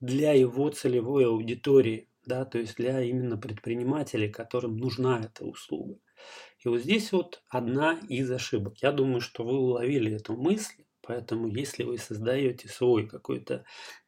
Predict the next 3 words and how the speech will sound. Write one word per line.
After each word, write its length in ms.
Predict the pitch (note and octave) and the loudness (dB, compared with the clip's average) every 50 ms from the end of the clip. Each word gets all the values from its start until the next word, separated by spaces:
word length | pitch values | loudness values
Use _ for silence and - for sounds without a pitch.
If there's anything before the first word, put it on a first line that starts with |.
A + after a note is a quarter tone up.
| _ - | _ -6
проект, 640 | - B2+ B2 A#2+ A#2+ C3+ E3+ G3 G3 - - - - - | -4 -2 -2 0 2 2 2 2 0 -4 -14 -14 -14 -12
сео-сайт, 920 | - - - B2 A2+ G#2+ G#2+ G#2+ - - - C#3+ E3 F#3 F#3+ F#3+ - _ _ - - - _ | -10 -6 -4 -4 -2 -2 -4 -4 -6 -2 0 2 2 2 0 -2 -6 _ _ -20 -20 -20 _
сео-блог, 840 | - - - - C3+ B2 A2+ A2+ A2 A2 C3 D3 F3+ G3+ G3 - | -18 -12 -4 0 0 0 0 0 -2 -2 0 2 2 2 2 0